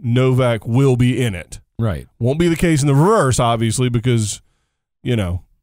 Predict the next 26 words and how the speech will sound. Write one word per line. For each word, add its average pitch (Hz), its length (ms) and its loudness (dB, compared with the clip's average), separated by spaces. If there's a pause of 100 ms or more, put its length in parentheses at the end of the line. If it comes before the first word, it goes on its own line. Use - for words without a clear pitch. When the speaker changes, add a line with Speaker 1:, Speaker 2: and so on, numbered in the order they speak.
(220)
Speaker 1:
Federer 113 260 0
plays 110 300 0
whatever 110 200 -2
the 104 80 0
hell 107 140 0
schedule 110 360 -2
he 110 80 -2
Speaker 2:
<laughs> - 0 -
Speaker 1:
wants 120 380 0
and 101 100 -6
still 117 240 -2
stays 113 300 -2
number 104 220 0
one, 117 400 -2 (140)
close, 117 340 -4
you 127 120 -2
know, 95 180 -4 (140)
top, 139 280 0
Speaker 2:
<laughs> - 40 -20
Speaker 1:
top 131 200 -6
two. 123 340 -4
Speaker 2:
Right. 107 300 -4 (720)
Speaker 1:
Um, 127 640 0 (1200)
this 143 340 0
may 262 180 -2
be, 160 460 -2